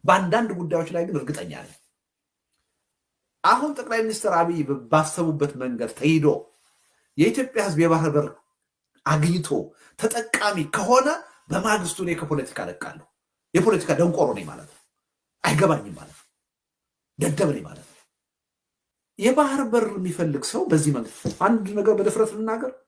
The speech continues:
ለምንድን ነው ይሄ መንገድ ባህር በር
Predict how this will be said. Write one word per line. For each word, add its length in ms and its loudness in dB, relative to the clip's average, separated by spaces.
ለምንድን 460 4
ነው 160 0
ይሄ 140 4
መንገድ 400 4
ባህር 260 0
በር 180 -2